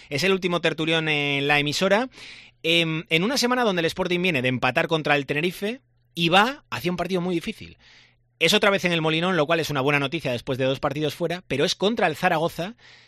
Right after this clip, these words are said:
que está segundo y en ascenso directo. O sea, el Zaragoza todos los años parece que va a ser el año y este, eh, es uno más. El año pasado empezó muy bien y se cayó.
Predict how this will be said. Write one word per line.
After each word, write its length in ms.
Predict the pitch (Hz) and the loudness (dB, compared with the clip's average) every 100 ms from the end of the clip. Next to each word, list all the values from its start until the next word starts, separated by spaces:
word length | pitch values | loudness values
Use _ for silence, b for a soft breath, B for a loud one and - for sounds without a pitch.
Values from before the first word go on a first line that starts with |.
| B | B
que 120 | - | -6
está 200 | 135 - | -4 0
segundo 420 | 175 135 156 202 214 | 0 0 0 0 0
y 80 | |
en 80 | 156 | -2
ascenso 340 | 127 170 156 135 | -4 -4 -4 -4
directo. 420 | 107 85 - - _ | -6 -10 -16 -20 _
O 40 | _ | _
sea, 80 | 101 | -16
el 60 | |
Zaragoza 540 | 92 214 127 165 202 220 B B B B B | -12 -6 -4 0 0 -2 B B B B B
todos 220 | 170 196 | 0 0
los 120 | 190 180 | 0 -2
años 240 | 196 143 | -2 -2
parece 400 | - 131 180 135 | -4 -4 -4 -4
que 280 | 120 110 - b | -4 -6 -8 b
va 160 | 123 | 2
a 80 | 165 | 2
ser 160 | 156 185 | 2 -2
el 140 | 185 | 0
año 400 | 202 180 190 254 b b b b | 0 0 -4 -6 b b b b
y 160 | - 165 | -4 0
este, 480 | 175 - 190 196 202 | 0 0 0 -2 -2
eh, 440 | 131 131 127 123 123 | -6 -4 -4 -6 -4
es 140 | 147 | -2
uno 160 | 165 185 | 0 0
más. 320 | 175 - - | 0 -4 -12
El 100 | 113 | -8
año 140 | 135 | -6
pasado 240 | 156 165 180 | -4 0 0
empezó 260 | 123 117 135 | 0 -2 0
muy 140 | 143 | 2
bien 240 | 160 202 247 | 2 2 0
y 80 | 160 | -6
se 100 | 143 | -4
cayó. 380 | 123 139 120 | -2 0 -2